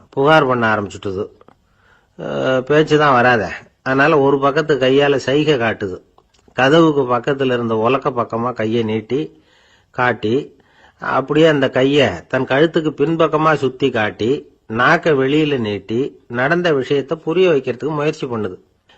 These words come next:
இவனுக்கு ஒண்ணும் புரியல. "என்ன சொல்றாங்க அம்மா?" அப்படின்னு மனைவி கிட்ட கேக்குறான்.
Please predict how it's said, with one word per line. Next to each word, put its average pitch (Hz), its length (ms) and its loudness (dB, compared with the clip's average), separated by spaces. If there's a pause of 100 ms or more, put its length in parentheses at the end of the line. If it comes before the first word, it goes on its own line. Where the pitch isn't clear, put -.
இவனுக்கு 165 320 2
ஒண்ணும் 214 220 4
புரியல. 160 420 2
"என்ன 165 280 0
சொல்றாங்க 156 400 0
அம்மா?" 131 520 -2
அப்படின்னு 139 260 0
மனைவி 143 380 0
கிட்ட 107 300 -2
கேக்குறான். 92 280 -4